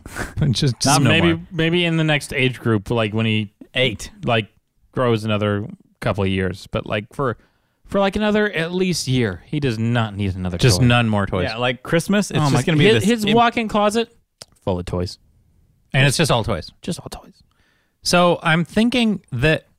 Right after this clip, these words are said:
Speaker 1: uh, really, what's that next evolution of w-, what do you, what do you get the boy who has,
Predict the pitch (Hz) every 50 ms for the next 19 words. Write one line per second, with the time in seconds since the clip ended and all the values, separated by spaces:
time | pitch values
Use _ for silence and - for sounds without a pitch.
0 | _ - 170 143 - - 147 135 165 190 196 190 180 165 147 139 131 151 175 -
1 | - - 180 170 170 - 147 135 143 156 - - - - - - - 139 139 131
2 | 127 127 120 127 143 156 - - 110 101 92 95 98 107 - - 107 110 107 104
3 | 101 98 - - - - _ _ _ _ - - 113 113 120 - - 127 110 120
4 | 131 135 135 131 127 123 113 - - 117 120 123 123 110 107 120 - - 117 95
5 | - 113 107 113 113 110 107 101 - 127 123 107 110 113 107 104 104 104 95 -
6 | - -